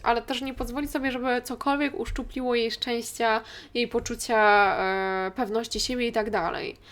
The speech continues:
Wszechświat jednak mówi o tym, że ta osoba, no, domyka się jakiś krąg wokół niej, ale też ona się otwiera, prawda?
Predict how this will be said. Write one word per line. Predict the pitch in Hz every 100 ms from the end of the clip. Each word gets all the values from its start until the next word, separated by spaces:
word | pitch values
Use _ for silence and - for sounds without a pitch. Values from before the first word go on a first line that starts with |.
| - -
Wszechświat | - 370 - 311
jednak | 294 247
mówi | 254 294 285
o |
tym, | 285 262
że | 254
ta | 254
osoba, | 247 285 269 254 - - 240
no, | 269
domyka | 233 277 285 294
się | 285
jakiś | 277 254
krąg | - 277 233
wokół | 202 190 -
niej, | 185 175 -
ale | 214 226
też | 220 240 -
ona | 247 240
się | -
otwiera, | 226 - 240 180 165
prawda? | 202 185 202